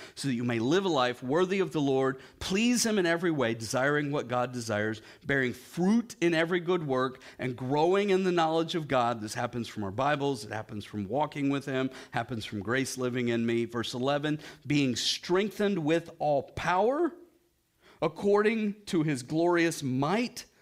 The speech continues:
so that you have great endurance and patience." And then he's gonna go on from there. Strengthened with all power. Literally,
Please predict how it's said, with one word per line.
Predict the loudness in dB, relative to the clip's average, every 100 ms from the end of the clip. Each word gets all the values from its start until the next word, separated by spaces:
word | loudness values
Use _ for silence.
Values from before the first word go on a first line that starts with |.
| _ _
so | -2 2
that | 2 2
you | 2
have | 2 0
great | -2 2 2 2
endurance | 2 2 2 2 0 -2 -4
and | -6 -6
patience." | -4 -2 -2 -6 -8
And | -4 -2
then | 0 0
he's | -4 -4
gonna | -2
go | -2 -2
on | -2 -4
from | -8 -8
there. | -10 -12 -18 _ _ _ _ _ _ _ _ _ _ _ _ _
Strengthened | -10 -6 2 4 2 0 0 2 0 -4 -20 _ _ _ _ _
with | -2 -2 -4 -6
all | 2 2 2
power. | 2 2 2 0 -4 -12 _ -6
Literally, | 2 4 6 4 4 2 0 -2